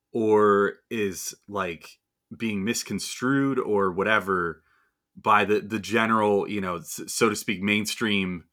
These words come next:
sports media that maybe people that are fans of, like, the Knicks, for example, who've only seen this team three, three times this year, you know, wouldn't really understand, uh, a-, and that, you know, has sort of been misconstrued to this point? Like, is there anything that,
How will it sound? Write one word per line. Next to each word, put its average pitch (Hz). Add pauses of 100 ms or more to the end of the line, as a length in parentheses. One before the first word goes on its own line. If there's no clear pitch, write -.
(340)
sports -
media 90 (640)
that 98
maybe 113 (400)
people 123
that 113
are 101
fans 113
of, 101
like, 98
the 98
Knicks, 104
for 107
example, 95
who've 90
only 98
seen 98
this 92
team 95
three, 95 (320)
three 101
times 104
this -
year, 78 (520)
you 113
know, 95
wouldn't 107
really 92
understand, 95 (180)
uh, 87
a-, 101
and 101
that, 90 (140)
you 101
know, 92
has 85
sort 104
of 85
been 90
misconstrued 98
to 110
this 104
point? 110
Like, 92
is 87
there 101
anything 101
that, 90